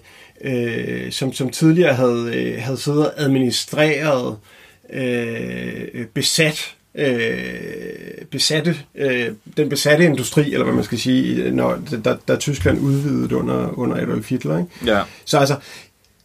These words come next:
Speaker 1: ja, jeg synes bare, det er tankevækkende, ikke? At, at, at det, det,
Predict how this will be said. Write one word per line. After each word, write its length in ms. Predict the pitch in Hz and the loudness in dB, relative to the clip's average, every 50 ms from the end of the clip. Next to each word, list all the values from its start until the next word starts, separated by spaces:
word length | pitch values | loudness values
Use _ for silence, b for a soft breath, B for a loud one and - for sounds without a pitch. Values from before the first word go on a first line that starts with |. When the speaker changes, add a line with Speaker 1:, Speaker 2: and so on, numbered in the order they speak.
| _ _ _ _ - | _ _ _ _ -4
Speaker 1:
ja, 120 | - 131 - - - - - | -2 -2 -2 -4 -8 -6 -4
jeg 120 | - 170 | 0 2
synes 140 | 160 196 185 | 4 4 6
bare, 160 | - 196 185 | 6 6 6
det 80 | 180 175 | 4 2
er 40 | - | 2
tankevækkende, 640 | - 156 151 165 180 202 175 143 - - 107 127 143 | 4 4 4 6 4 4 4 2 2 0 0 0 0
ikke? 140 | 160 165 156 170 - | 0 0 -4 -8 -6
At, 180 | - 147 156 - - | -4 -4 -4 -2 -2
at, 200 | 151 147 - - - - | -4 -4 -4 -6 -10 -8
at 220 | - 160 143 - - | -6 -6 -4 -2 0
det, 280 | 160 160 135 - - | 0 0 -2 -2 -2
det, 300 | 165 160 156 147 147 139 | 0 2 2 2 0 -2